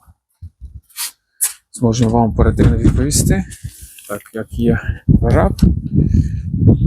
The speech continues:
на місці, який зможе на всі питання вам відповісти. Технічні. Тоді нагадаю, сам будинок двісті метрів,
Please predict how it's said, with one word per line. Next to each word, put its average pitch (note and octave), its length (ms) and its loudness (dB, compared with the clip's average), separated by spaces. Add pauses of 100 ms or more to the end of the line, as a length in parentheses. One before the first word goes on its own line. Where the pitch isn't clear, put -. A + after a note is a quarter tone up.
(1300)
на C3 160 -2
місці, D3 500 -4
який C3 300 -8
зможе A#2+ 380 -6 (160)
на - 80 -6
всі - 280 2
питання A#2 540 -2
вам A#2 260 -2 (100)
відповісти. - 640 0 (680)
Технічні. - 680 -14 (4000)
Тоді A2+ 220 -2
нагадаю, D3+ 540 0
сам A2 220 -6
будинок G#2+ 360 -6
двісті A#2 300 -10
метрів, F3+ 540 -10